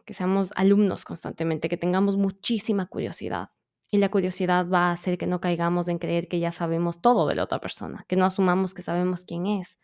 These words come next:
que nos sigamos conociendo. Hay una parte de un libro que me encanta, que quiero leerles, que dice, "Si nuestra pareja nos hace un comentario cortante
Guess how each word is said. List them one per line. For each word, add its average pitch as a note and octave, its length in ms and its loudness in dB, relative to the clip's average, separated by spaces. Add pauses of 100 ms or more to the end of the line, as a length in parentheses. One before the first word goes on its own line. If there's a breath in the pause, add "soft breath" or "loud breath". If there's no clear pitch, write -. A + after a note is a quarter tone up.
(600 soft breath)
que F#3+ 100 0
nos F#3+ 120 2
sigamos F#3+ 340 0
conociendo. G3 720 -2 (840)
Hay F#3+ 200 6
una F#3 180 4
parte F3+ 580 0 (300 loud breath)
de G#3 100 4
un A#3+ 60 8
libro B3+ 220 6
que A3+ 80 0
me F3+ 100 4
encanta, F3 460 0
que F3 120 -14
quiero F3 200 -2
leerles, E3+ 480 -2
que - 80 -8
dice, F3 400 -6 (1080 loud breath)
"Si - 160 0
nuestra G#3+ 300 6
pareja A#3+ 280 4
nos C4 180 4
hace G#3+ 200 2
un A3 60 4
comentario F3+ 760 0
cortante E3+ 800 -2